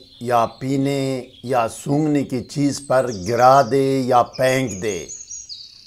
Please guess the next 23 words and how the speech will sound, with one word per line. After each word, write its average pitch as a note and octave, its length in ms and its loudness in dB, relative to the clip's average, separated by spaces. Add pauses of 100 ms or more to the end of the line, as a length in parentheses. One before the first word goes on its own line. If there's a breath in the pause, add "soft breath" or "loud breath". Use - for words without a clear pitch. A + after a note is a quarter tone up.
(200)
लुआब B2 580 4
गिराने D#3 720 2
या C3+ 320 4
फेंकने D3 560 2
के C3+ 180 2
बाद A2 420 4 (440 loud breath)
उस E3 240 4
पर C#3+ 400 2
दम C#3+ 260 4
करे G2 400 -6 (580 soft breath)
और D3+ 160 6
अपने F#3 400 4
मकसद D#3 500 2
के F3 100 2
लिए D3+ 300 2
दुआ C#3+ 360 8
करे F3+ 480 4 (460 soft breath)
और C#3+ 140 4
उसके E3 460 0
बाद D#3 340 8
भी D#3 240 2
सात F3 540 6
या - 180 4